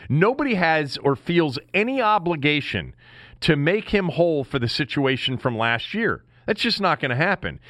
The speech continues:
He's gonna get paid for what he's going to provide moving forward, not for what he lost or not for what he's been. You know, I, I think I mentioned this yesterday on the podcast, may have been on radio. Anyone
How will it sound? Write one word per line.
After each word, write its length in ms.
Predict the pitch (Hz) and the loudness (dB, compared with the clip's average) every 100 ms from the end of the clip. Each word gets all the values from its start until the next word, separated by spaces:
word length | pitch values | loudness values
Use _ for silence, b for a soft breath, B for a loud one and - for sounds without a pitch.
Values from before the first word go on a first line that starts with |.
| B | B
He's 220 | - 247 | -2 0
gonna 180 | - 277 | 0 0
get 220 | 240 226 | -2 -4
paid 300 | - 175 165 | 0 2 0
for 180 | - 175 | 0 0
what 360 | 139 127 156 - | 0 0 0 0
he's 240 | 143 139 | -4 -2
going 240 | 156 151 135 | -2 -2 -2
to 60 | |
provide 540 | - 135 110 117 120 113 | -2 0 2 2 0 0
moving 380 | 113 101 117 | -2 -2 -4
forward, 580 | 110 - 247 202 85 55 - b b - | -4 2 2 2 -4 -12 -20 b b 0
not 240 | 175 - | 0 2
for 160 | - 269 | 0 0
what 200 | 233 214 | 2 2
he 120 | 175 | 0
lost 500 | 135 107 110 135 - | 0 2 0 -2 -2
or 60 | 185 | 0
not 320 | 233 - - | 0 -2 -2
for 100 | 247 | 0
what 180 | 226 247 | 2 2
he's 280 | 240 202 | 0 -6
been. 500 | 165 226 269 143 73 - B B B | -2 0 0 -2 -6 -14 B B B
You 140 | 147 | 2
know, 140 | 180 185 | 2 0
I, 260 | - - | -2 -2
I 40 | 185 | -2
think 200 | 277 269 | 0 0
I 120 | 240 | 0
mentioned 420 | 190 147 - 139 | 0 -2 -2 -2
this 180 | 127 - | -2 0
yesterday 400 | 147 - 131 135 | -2 -2 -2 -2
on 80 | 120 | 0
the 80 | 113 | -2
podcast, 800 | 123 117 123 151 165 202 - - b b | 2 2 2 0 2 0 -6 -12 b b
may 140 | 143 | 0
have 80 | 190 | 2
been 140 | 165 143 | 2 -2
on 160 | 127 | 0
radio. 520 | 117 113 117 131 170 175 B B - | 0 0 0 0 -2 -6 B B 0
Anyone 600 | 254 311 254 196 165 | 0 2 2 2 0